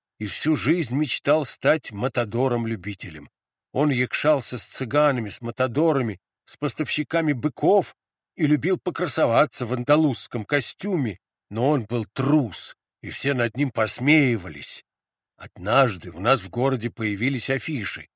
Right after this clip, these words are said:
объявлявшие, что дон Фаустино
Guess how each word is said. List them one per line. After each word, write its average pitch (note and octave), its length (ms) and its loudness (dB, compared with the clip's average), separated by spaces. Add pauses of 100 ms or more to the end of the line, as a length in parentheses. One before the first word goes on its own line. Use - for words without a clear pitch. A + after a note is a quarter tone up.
(140)
объявлявшие, G#2+ 800 -4
что A#2 220 -8
дон C3 260 -4
Фаустино A#2+ 760 -4